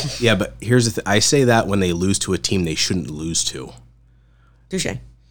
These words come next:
Speaker 2: With the way that the Raiders have been playing, they shouldn't have lost to the Falcons.
Speaker 1: They should have blown
Speaker 2: Let
Speaker 1: out the
Speaker 2: alone,
Speaker 1: Falcons.
Speaker 2: let alone got absolutely annihilated by them.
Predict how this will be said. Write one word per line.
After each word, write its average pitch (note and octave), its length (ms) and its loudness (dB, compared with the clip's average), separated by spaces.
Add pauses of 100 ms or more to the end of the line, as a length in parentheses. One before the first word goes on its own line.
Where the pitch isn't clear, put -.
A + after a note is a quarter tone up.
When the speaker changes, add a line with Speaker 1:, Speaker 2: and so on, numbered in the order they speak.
(120)
Speaker 2:
With A#2+ 240 4
the A#2+ 80 6
way A#2 220 8
that C#3 160 6
the A2 80 8
Raiders G2 460 4
have A2+ 120 2
been A#2 100 2
playing, B2 300 4
they F2+ 100 2
shouldn't B2 300 4
have F2 100 2
lost E2+ 800 0
to - 80 -4
the E2+ 120 -2
Falcons. A2 680 0 (160)
Speaker 1:
They G#2+ 80 -10
should A#2 140 -6
have A2 80 -8
blown A#2+ 100 4
Speaker 2:
Let A#2+ 120 8
Speaker 1:
out - 20 8
the A#2 60 8
Speaker 2:
alone, A2+ 280 6
Speaker 1:
Falcons. A2+ 340 -6
Speaker 2:
let A2+ 200 6
alone G#2+ 380 6
got F2 340 2
absolutely F#2+ 560 0
annihilated D#2 720 -6
by C2 160 -14
them. A#1+ 340 -16